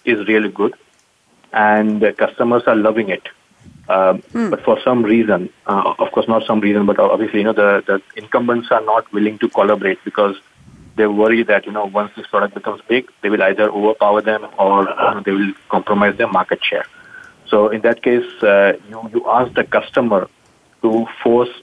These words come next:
Speaker 1: the incumbent to collaborate with you. And this strategy works really well because,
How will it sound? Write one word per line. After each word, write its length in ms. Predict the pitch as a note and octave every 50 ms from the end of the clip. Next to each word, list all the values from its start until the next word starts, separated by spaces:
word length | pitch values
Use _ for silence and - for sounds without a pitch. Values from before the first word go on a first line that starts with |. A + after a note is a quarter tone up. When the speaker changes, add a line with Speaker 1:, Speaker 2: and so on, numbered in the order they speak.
| _ _ _ -
Speaker 1:
the 100 | A#2+ G#2
incumbent 680 | - A2+ G2+ - A#2+ A2+ A2+ A#2 A#2 A#2+ A#2+ A#2+ A#2+ -
to 100 | - -
collaborate 520 | - A2 G2 G2+ G#2 G2 A2 A2 G#2 - -
with 220 | G#2 - - -
you. 100 | - - - _ _ _ - _ _ _ _ _ _ _ _ _ _ -
And 280 | G#2 G#2+ A2 A2+ G#2+ A#2
this 160 | C3+ C3+ C3+ - -
strategy 480 | - - A2+ A2 B2+ A#2 A#2 A#2+ A#2+
works 340 | A#2 G#2 A2 A2 A2 - - - - - - _ _ _ _ _
really 300 | G#2 G#2+ G#2+ A2 A#2 A2+
well 280 | G2 G#2 G#2+ G#2+ B2 C3 - - _ _ _ _ _ _ _ _ _
because, 520 | - G#2 - - A2 G#2+ G#2+ G#2+ G#2 G2+